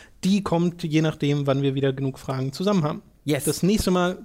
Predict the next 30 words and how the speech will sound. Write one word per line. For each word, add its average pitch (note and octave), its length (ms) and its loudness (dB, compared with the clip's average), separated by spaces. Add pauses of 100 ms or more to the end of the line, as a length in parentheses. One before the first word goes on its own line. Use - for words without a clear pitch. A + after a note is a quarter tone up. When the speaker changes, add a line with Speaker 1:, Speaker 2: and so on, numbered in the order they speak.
Speaker 1:
dann D3+ 300 0
wieder D3 200 4
eine C#3+ 460 2
Folge D3 340 0
Hooked D#3 220 -2
on D3+ 240 -4
Topic, G3+ 440 -2
äh, F3+ 180 -2
mit D#3+ 180 -2
einem D#3 160 2
speziellen D3 460 -4
Thema. F#3+ 400 0
Das D#3 320 -6
wissen D#3+ 240 -4
wir D3 80 -2
selbst E3+ 200 0
an E3+ 80 -2
dieser D#3 160 -2
Stelle D3+ 220 -2
noch D3+ 120 -2
nicht, D#3 200 -4
deswegen E3 220 -2
<laughs> - 20 -6
können F#3 180 -4
wir F#3 60 -4
es - 100 -4
euch G3 160 -6
auch G3 60 -8
nicht F#3 160 -6
verraten. - 400 -6